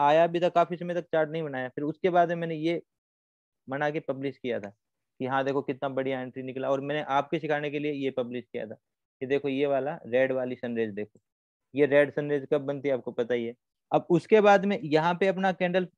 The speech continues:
कन्फर्मेशन भी हो रहा है, ये वाला एरिया भी इंपॉर्टेंट एरिया भी आ रहा है, यहाँ के बाद में अपने को डिस्काउंट प्राइस भी मिल रहा है, और डिस्काउंट प्राइस पे भी आप एग्जैक्ट होना सीखो, कहाँ एग्जैक्ट है, एग्जैक्ट होने की बात कर रहा हूँ, मैंने सिर्फ फिफ्टी की बात नहीं करता। आप मल्टीपल टचेज देखो,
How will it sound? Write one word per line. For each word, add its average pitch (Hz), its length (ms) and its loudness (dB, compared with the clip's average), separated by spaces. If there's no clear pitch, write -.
कन्फर्मेशन 175 500 -2
भी 185 120 2
हो 180 100 6
रहा 175 120 6
है, 170 200 4
ये 156 200 2
वाला 175 280 4
एरिया 165 320 0
भी 170 140 -4
इंपॉर्टेंट 165 460 -2
एरिया 156 320 2
भी 170 140 2
आ 160 120 6
रहा 160 120 2
है, 156 80 -2
यहाँ 160 220 4
के 180 140 2
बाद 170 180 6
में 170 80 -2
अपने 165 240 -2
को 165 220 -2
डिस्काउंट 165 460 0
प्राइस 156 300 4
भी 170 140 0
मिल 165 180 -2
रहा 160 100 2
है, 156 60 -2
और 147 100 -4
डिस्काउंट 185 500 2
प्राइस 170 300 2
पे 185 120 0
भी 180 120 -2
आप 165 300 -2
एग्जैक्ट 160 400 -2
होना 156 220 -2
सीखो, 147 320 -6
कहाँ 139 300 -2
एग्जैक्ट 117 300 -8
है, - 60 -16
एग्जैक्ट 170 500 4
होने 170 200 2
की 156 80 0
बात 151 200 2
कर 135 100 -2
रहा 123 100 -2
हूँ, 120 100 -6
मैंने 156 380 0
सिर्फ 180 220 -2
फिफ्टी 139 320 -6
की 190 100 4
बात 196 180 6
नहीं 208 120 0
करता। 120 320 -2
आप 160 140 4
मल्टीपल 175 480 4
टचेज 190 360 2
देखो, 143 340 -2